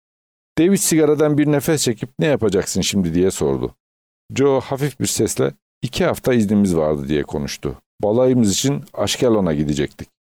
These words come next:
Sesi titriyordu. "Bilmiyorum, şu anda benim için yapılacak hiçbir şey yok. Hiçbir şey bilmiyorum." "Gidip bir yerlerde bir şeyler içelim mi?" Joe başını iki yana salladı. "Canım içmek de istemiyor.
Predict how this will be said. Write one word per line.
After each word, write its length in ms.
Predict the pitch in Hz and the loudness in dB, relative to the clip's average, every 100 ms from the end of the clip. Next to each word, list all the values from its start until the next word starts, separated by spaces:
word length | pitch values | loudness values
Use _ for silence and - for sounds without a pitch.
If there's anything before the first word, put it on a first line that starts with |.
| _ _ _ _ _ - | _ _ _ _ _ -14
Sesi 380 | - 101 - | -6 -4 -4
titriyordu. 640 | 107 113 - 123 87 65 65 - _ _ _ _ - | -6 -6 0 2 2 0 -6 -10 _ _ _ _ -2
"Bilmiyorum, 440 | 180 151 113 95 | 2 4 4 2
şu 180 | - 110 | 0 0
anda 240 | 101 95 | 2 2
benim 220 | 101 104 | 2 2
için 200 | 98 - | 2 0
yapılacak 500 | 104 98 104 101 107 | 0 0 0 0 -2
hiçbir 220 | 120 113 110 | -4 -6 -2
şey 240 | - 87 | 0 2
yok. 160 | 73 - - | 0 -4 -12
Hiçbir 300 | 117 - 170 | -14 -2 -2
şey 360 | - 117 107 | 0 0 0
bilmiyorum." 480 | 90 80 78 73 - - _ _ _ _ _ - | 0 -2 0 -2 -4 -16 _ _ _ _ _ -6
"Gidip 360 | 143 160 - | -2 -4 0
bir 60 | 147 | 2
yerlerde 520 | 143 135 131 131 127 | 4 4 4 2 2
bir 80 | 120 | 0
şeyler 320 | - 135 123 | 2 2 2
içelim 320 | 113 147 165 | 2 0 2
mi?" 200 | 113 82 - _ _ _ _ _ _ - | 0 -2 -6 _ _ _ _ _ _ 0
Joe 200 | 175 175 | 2 2
başını 300 | 151 - 160 | 0 2 2
iki 260 | 156 - 151 | 2 2 2
yana 200 | 120 104 | 2 2
salladı. 520 | - 92 78 71 69 - - | 0 0 0 0 -4 -8 -6
"Canım 240 | 67 71 | -4 -2
içmek 400 | - - 117 - | -4 -4 -4 -2
de 80 | 78 | -2
istemiyor. 560 | 71 - 73 73 71 | -2 -2 -2 -2 -4